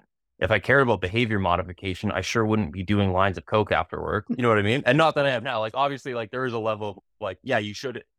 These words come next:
focus on some behavior modification 'cause, like, there's a, there's a base standard of how to function in society. But, like, I, I think when we, when we really see where, where we're at and that, like, each of us, like,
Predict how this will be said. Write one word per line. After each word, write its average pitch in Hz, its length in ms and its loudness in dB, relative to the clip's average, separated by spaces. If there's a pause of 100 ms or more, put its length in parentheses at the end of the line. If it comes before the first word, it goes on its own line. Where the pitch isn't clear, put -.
(160)
focus 110 260 -2
on 101 120 -2
some 101 220 -2
behavior 90 320 -2
modification 87 720 -4
'cause, 92 160 -6
like, 92 220 0
there's 110 200 2
a, 104 120 0 (160)
there's 151 220 4
a 107 120 0 (120)
base 120 260 -4
standard 98 400 -2
of 92 80 -10
how 120 120 -4
to 117 100 -4
function 131 380 0
in 120 120 -2
society. 139 500 -2 (240)
But, 120 160 2
like, 117 220 2 (720)
I, 113 120 2 (200)
I 127 140 0
think 139 260 -2
when 143 140 2
we, 120 200 0 (1080)
when 135 200 2
we 123 120 4
really 127 380 2
see 120 280 -6
where, 113 260 0 (540)
where 117 280 0
we're 107 180 2
at 101 280 4
and 107 120 -4
that, 98 180 -2
like, 90 260 -6 (720)
each 117 260 -6
of 110 80 0
us, 101 340 0
like, 98 240 -4